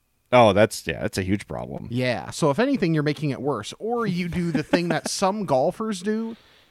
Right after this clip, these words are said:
Speaker 2: is the, when you're about to, you hike up at about mid-calf. You hike
Speaker 1: Oh,
Speaker 2: up
Speaker 1: d-,
Speaker 2: your
Speaker 1: of
Speaker 2: pants a
Speaker 1: cou-
Speaker 2: little bit,
Speaker 1: I
Speaker 2: so that
Speaker 1: see
Speaker 2: way
Speaker 1: it.
Speaker 2: you give yourself more wiggle room.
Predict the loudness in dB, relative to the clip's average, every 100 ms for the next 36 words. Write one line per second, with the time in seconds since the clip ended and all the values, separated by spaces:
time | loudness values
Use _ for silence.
0 | _ -2 0 -2 -6 -6 -6 -8 _ _
1 | _ -6 -4 -4 -2 -2 -2 -4 -6 -6
2 | -6 -12 _ -8 -4 -2 -4 -2 -2 -2
3 | _ -4 -4 -6 -18 _ _ _ _ _
4 | _ _ _ _ _ -4 -4 0 2 2
5 | 0 -2 -4 -8 -8 -8 -8 -10 -8 -2
6 | 6 6 6 0 0 2 4 2 -2 -4
7 | -4 -4 -8 -8 -8 -8 _ _ -10 -2
8 | 2 4 4 2 0 -4 -4 -4 -2 -2
9 | -2 -2 -4 -6 -6 -10 -12